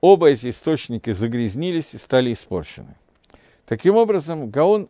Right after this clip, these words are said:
объясняет, что этот пасук, машаль, который здесь дан, пример, который здесь дан, говорит о таком нимшале, о таком, о чём,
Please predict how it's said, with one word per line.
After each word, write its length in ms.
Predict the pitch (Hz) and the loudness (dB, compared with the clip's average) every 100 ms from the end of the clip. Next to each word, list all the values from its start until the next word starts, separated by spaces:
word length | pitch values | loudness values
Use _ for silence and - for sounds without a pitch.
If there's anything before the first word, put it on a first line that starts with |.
| - | -8
объясняет, 680 | 127 120 127 143 139 95 - | -6 -6 -10 -6 -6 -6 -10
что 220 | - 117 | -10 -6
этот 280 | 127 - _ | -6 -8 _
пасук, 500 | 127 - 196 - _ _ - - - _ _ _ | -4 -2 -6 -6 _ _ -20 -20 -20 _ _ _
машаль, 540 | - 139 139 190 156 104 | 0 0 2 4 4 4
который 420 | - 95 110 101 | -4 -2 -2 -2
здесь 280 | 90 107 104 | -4 -6 -2
дан, 240 | 190 208 | -2 -2
пример, 400 | - 131 139 117 | -4 -4 0 -2
который 360 | - 82 87 92 | -2 -10 -8 -10
здесь 280 | 92 95 | -12 -14
дан, 240 | 101 95 92 | -12 -12 -6
говорит 360 | 117 170 220 - | 0 0 0 -4
о 80 | 147 | -2
таком 380 | 151 - 185 165 | -2 0 -4 -4
нимшале, 600 | 156 - 131 104 76 82 - | -8 -6 -4 -4 -6 -16 -14
о 100 | 104 | -6
таком, 480 | 123 - 175 175 160 _ _ _ _ _ _ _ _ _ | -6 -2 -2 -2 -10 _ _ _ _ _ _ _ _ _
о 100 | 110 | -8
чём, 240 | - 175 | -2 -2